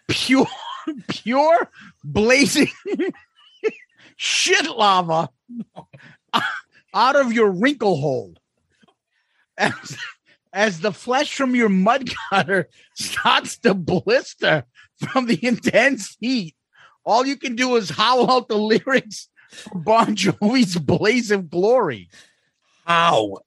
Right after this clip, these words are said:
Speaker 2: How?
Speaker 1: At, at least I got a free T-shirt.
Speaker 2: Ugh. How does he write this? I, I need to know.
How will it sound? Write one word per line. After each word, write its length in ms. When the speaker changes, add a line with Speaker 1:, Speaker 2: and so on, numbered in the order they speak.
Speaker 2:
How? 720
Speaker 1:
At, 80
at 60
least 300
I 120
got 220
a 60
free 580
T-shirt. 720
Speaker 2:
Ugh. 640
How 540
does 140
he 100
write 340
this? 280
I, 380
I 80
need 220
to 60
know. 400